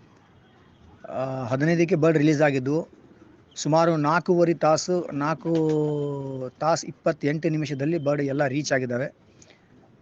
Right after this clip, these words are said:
ಸುಮಾರು ನಾಲ್ಕುನೂರ ಅರವತ್ತು, ನಾಲ್ಕುನೂರ ಐವತ್ತು ಬರ್ಡ್ ರೀಚ್ ಆಗಿದ್ದಾವೆ. ಇನ್ನೂ ಒಂದು ಇಪ್ಪತ್ತು ಬರ್ಡ್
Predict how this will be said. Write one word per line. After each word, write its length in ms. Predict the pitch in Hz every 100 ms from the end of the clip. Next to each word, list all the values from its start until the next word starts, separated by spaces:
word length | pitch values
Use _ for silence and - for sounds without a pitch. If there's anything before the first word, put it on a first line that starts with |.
| -
ಸುಮಾರು 460 | - 143 160 165
ನಾಲ್ಕುನೂರ 460 | 151 143 151 165 165 156 147 135 131 131
ಅರವತ್ತು, 360 | 131 151 156 160
ನಾಲ್ಕುನೂರ 400 | 147 143 151 147
ಐವತ್ತು 320 | 147 156 147
ಬರ್ಡ್ 220 | 143 151 147
ರೀಚ್ 220 | 139 147
ಆಗಿದ್ದಾವೆ. 380 | 143 135 127 139
ಇನ್ನೂ 160 | 147 151
ಒಂದು 140 | 151
ಇಪ್ಪತ್ತು 340 | 135 160 139 143
ಬರ್ಡ್ 280 | 147 165